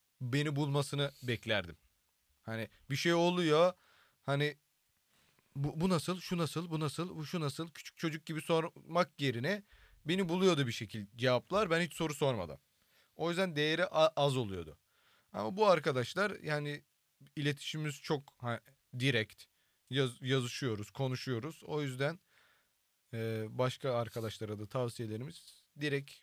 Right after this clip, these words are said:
sormaları ve iletişime kısarak değil daha çok açarak devam etmeleri.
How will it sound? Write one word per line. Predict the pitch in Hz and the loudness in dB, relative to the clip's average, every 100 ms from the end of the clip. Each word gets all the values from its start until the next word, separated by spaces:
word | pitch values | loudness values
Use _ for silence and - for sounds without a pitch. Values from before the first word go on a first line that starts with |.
| _ | _
sormaları | - 143 135 127 120 170 | -2 0 2 0 -2 -4
ve | 196 | -8
iletişime | - 139 139 143 - 160 190 - - | -8 -6 -6 -6 -10 -8 -8 -12 -18
kısarak | 139 165 143 139 - | -6 0 0 -2 -8
değil | 185 208 135 | -12 -10 0
daha | 135 | 0
çok | 135 143 - | 0 -4 -4
açarak | 123 139 131 - 107 | 0 2 2 0 -6
devam | 92 85 | -6 -8
etmeleri. | - 78 73 | -12 -14 -14